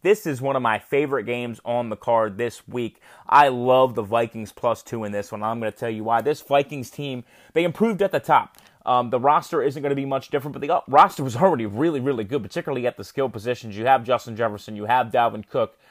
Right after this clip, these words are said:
you have Adam Thielen coming back, you have Irv Smith Junior, who I expect to make a huge leap. Kirk Cousins, you can say what you want about him. He is a serviceable quarterback. I think this team is gonna make a huge leap just because they fired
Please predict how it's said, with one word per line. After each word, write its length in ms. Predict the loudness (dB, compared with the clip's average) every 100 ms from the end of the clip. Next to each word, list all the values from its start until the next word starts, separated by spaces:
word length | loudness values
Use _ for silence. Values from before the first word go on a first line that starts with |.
| _ _
you 180 | -10 -6
have 240 | 2 2 4
Adam 300 | 4 4 0
Thielen 320 | -4 -4 -6
coming 240 | -8 -4
back, 220 | -2 0
you 60 | 0
have 120 | -2
Irv 200 | 0 -2
Smith 260 | -2 -8 -6
Junior, 320 | -8 -6 -6
who 160 | -4 0
I 80 | 0
expect 340 | -2 -6 -6
to 40 |
make 160 | -8 -10
a 40 |
huge 360 | -12 -10 -10 -8
leap. 220 | -8 -8
Kirk 240 | -6 -6 0
Cousins, 340 | 0 0 -8
you 80 | -12
can 80 | -8
say 160 | -4
what 160 | -4 -4
you 80 | -4
want 160 | -4
about 240 | -2 -2 -2
him. 80 |
He 140 | -6 -6
is 120 | -6
a 120 | -6
serviceable 580 | -8 -4 -2 -4 -8 -10
quarterback. 540 | -6 -2 0 0 -2 -4 _ -20 -20 -12 0
I 140 | 0
think 220 | 0 -6
this 120 | -6
team 200 | -6 -10
is 80 | -8
gonna 120 | -6
make 160 | -6 -6
a 40 |
huge 360 | -8 -6 -6 -4
leap 200 | -8 -4
just 200 | -4 -4
because 280 | -4 -2 -2
they 100 | -4
fired 520 | 0 4 4 4 -2